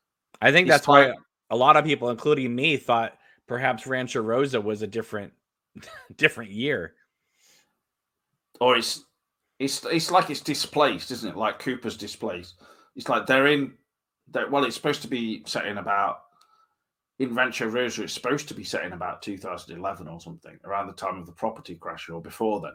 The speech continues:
Speaker 2: two thousand and nine, actually, I think.
Speaker 1: Mm-hmm.
Speaker 2: So, so it's a different, but it does, it, the thing with Lynch is you would expect that he would maybe say, put up a subtitle saying Rancho Rosa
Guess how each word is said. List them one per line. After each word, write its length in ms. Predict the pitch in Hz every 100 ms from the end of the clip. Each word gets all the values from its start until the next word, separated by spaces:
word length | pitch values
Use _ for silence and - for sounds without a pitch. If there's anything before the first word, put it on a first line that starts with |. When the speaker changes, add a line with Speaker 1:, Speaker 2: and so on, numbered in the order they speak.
| -
Speaker 2:
two 160 | 117
thousand 260 | 117 110 110
and 100 | 110
nine, 280 | 117 107 85
actually, 320 | - - 80
I 40 |
think. 180 | 82 - _ -
Speaker 1:
Mm-hmm. 300 | 110 104 107 _ _ _ _ _
Speaker 2:
So, 340 | - 110 104 - _ _ _ _ _ _ _ _ _ _ _ _ _ _ _ _
so 300 | - 113 104
it's 260 | 104 87
a 20 | -
different, 380 | 123 - 92
but 100 | 123
it 120 | 120 117
does, 200 | 156 151
it, 200 | 135 -
the 80 | 139
thing 200 | 135 180
with 160 | 151 120
Lynch 280 | 151 -
is 120 | 113 113
you 100 | 117
would 120 | 113
expect 420 | 98 - 131 -
that 100 | 107
he 80 | 107
would 140 | 110
maybe 320 | 113 120 110
say, 240 | 107 113 98
put 280 | - - 101
up 140 | - _ _ _ _ _ _ -
a 60 |
subtitle 520 | - 127 - 104 95
saying 280 | 98 98 92
Rancho 380 | 107 107 - 101
Rosa 500 | 101 104 98 95 90